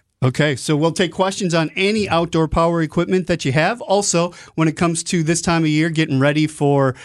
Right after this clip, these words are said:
uh, changing over from raking leaves to blowing snow. What does that look like? What should we be doing this time of year?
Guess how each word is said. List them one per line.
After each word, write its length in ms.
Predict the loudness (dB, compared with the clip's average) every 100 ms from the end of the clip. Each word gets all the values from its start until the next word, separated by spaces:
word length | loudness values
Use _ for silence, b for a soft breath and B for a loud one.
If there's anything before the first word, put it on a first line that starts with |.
| B B -2
uh, 140 | -2
changing 400 | 0 0 2 2
over 180 | 0 -2
from 240 | 0 2 2
raking 400 | 2 2 0 2
leaves 460 | 2 2 0 -2
to 180 | -2 -2
blowing 380 | 2 2 2 0
snow. 640 | -2 2 2 4 4 2
What 220 | 2 0 0
does 100 | 0
that 180 | 0
look 240 | 2 0 0
like? 200 | 0 0
What 120 | -4 -4
should 160 | -4
we 80 | -2
be 140 | -2
doing 320 | 2 2 4 2
this 160 | -2
time 240 | -2 0 0
of 120 | 0
year? 280 | 2 2